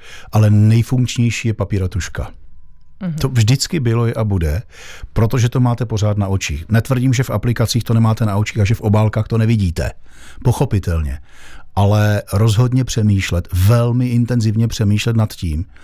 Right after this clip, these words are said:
Speaker 1: co k životu za výdaje. Bavíme se o výdajové složce, skutečně potřebuji. Hodně se zamýšlet nad tím,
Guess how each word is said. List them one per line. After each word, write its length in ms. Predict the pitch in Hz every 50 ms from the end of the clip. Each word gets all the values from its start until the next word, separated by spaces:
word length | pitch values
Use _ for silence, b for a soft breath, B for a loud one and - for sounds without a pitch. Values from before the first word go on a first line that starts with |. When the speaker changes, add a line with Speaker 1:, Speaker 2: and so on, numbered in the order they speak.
| B B B B
Speaker 1:
co 280 | - - - - 151 143
k 80 | 123 107
životu 360 | 98 107 110 113 113 - 123
za 120 | 104 104 101
výdaje. 440 | 92 101 98 87 85 80 78 - - - - - -
Bavíme 280 | 90 92 95 92 98
se 140 | 98 - 110
o 60 | 101
výdajové 380 | 95 98 98 101 101 104 101 101
složce, 360 | - - 101 87 - - -
skutečně 480 | - - - 123 - 120 - - 139 135
potřebuji. 640 | - 120 110 - - 101 87 87 82 71 69 73 - B B B B B B B B B B B B
Hodně 460 | - 95 107 117 147 175 170 185 185
se 120 | - - 139
zamýšlet 420 | 123 117 120 123 123 - 135 127
nad 180 | 120 117 110 -
tím, 280 | - - 117 113 120